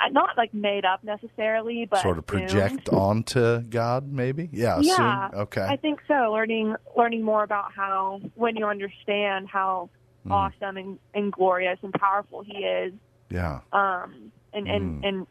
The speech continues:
Speaker 1: very justice-oriented,
Speaker 2: Yeah.
Speaker 1: it really makes him bigger, but it also makes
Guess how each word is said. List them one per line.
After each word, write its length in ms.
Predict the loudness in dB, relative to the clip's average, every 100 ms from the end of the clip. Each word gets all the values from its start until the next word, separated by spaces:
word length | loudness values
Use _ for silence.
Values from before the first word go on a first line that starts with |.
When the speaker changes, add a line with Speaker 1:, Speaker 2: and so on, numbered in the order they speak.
| _ _ _
Speaker 1:
very 220 | 0 0 0
justice-oriented, 1200 | -2 -2 -2 -4 -2 -2 -2 -6 0 0 0 -2 -8
Speaker 2:
Yeah. 300 | -8 -8 -10 -18 _
Speaker 1:
it 140 | -4 0
really 580 | 0 2 0 -2 -2 0 -2 -4 -20 _ -12
makes 300 | -2 -2 -2 -2
him 380 | 0 0 -4 -6 0
bigger, 520 | 0 2 2 0 -4 _ -2
but 120 | 0
it 60 | 2
also 260 | -2 -4
makes 240 | -10 -10